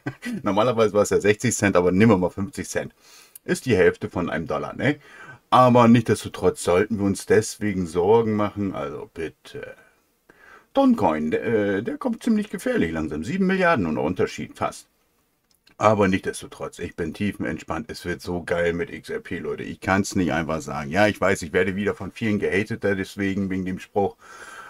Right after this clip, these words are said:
Aber es wird einfach nur gigantisch geil. Und ich fang einfach mal an.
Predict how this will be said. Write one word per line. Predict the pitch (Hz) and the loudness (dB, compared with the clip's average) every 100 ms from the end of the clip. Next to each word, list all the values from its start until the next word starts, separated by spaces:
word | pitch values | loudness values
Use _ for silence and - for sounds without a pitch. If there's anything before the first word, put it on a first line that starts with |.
| - - | -20 -2
Aber | 113 113 110 | 4 4 4
es | 101 | 2
wird | 92 - | -2 -2
einfach | 90 85 80 | -2 -4 -6
nur | 87 80 | -6 -6
gigantisch | 80 71 - 87 80 - 80 - | -10 -10 -6 -6 -6 -12 -14 -12
geil. | - - - - _ _ - - - - | -10 -10 -12 -16 _ _ -20 -20 -20 0
Und | 139 131 | 4 4
ich | 113 - | 2 -4
fang | 104 92 | -6 -6
einfach | 78 78 73 | -6 -12 -14
mal | 71 | -14
an. | - | -16